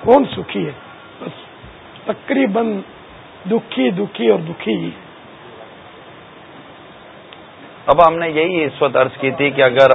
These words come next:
Speaker 2: اپنی طبیعت
Speaker 1: ہاں۔
Speaker 2: میں حسد کو نکال دیا جائے، بدگمانیاں نکال دی جائیں، درگزر کی طبیعت پیدا کی جائے اور نرمی پیدا کی جائے، ہر ایک کے ساتھ حسن سلوک کے ساتھ رہا جائے، تو یہ خود ہماری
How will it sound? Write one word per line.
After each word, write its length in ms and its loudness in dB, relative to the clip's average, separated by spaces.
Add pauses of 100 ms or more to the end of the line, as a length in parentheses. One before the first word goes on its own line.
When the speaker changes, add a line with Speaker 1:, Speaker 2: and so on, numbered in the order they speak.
(100)
Speaker 2:
اپنی 320 0
طبیعت 480 0
Speaker 1:
ہاں۔ 100 -6
Speaker 2:
میں 200 0
حسد 460 0
کو 100 0
نکال 380 2
دیا 180 0
جائے، 280 0
بدگمانیاں 720 -2
نکال 360 -4
دی 60 -6
جائیں، 260 -6 (840)
درگزر 500 4
کی 180 -4
طبیعت 420 -2
پیدا 260 2
کی 240 -6
جائے 280 0 (720)
اور 520 2
نرمی 380 0
پیدا 320 0
کی 220 -8
جائے، 260 0 (160)
ہر 60 6
ایک 200 0
کے 120 -4
ساتھ 280 0 (600)
حسن 260 -6 (140)
سلوک 400 0
کے 100 2
ساتھ 300 0
رہا 240 2
جائے، 220 2
تو 120 0
یہ 160 -2
خود 260 -4 (960)
ہماری 340 6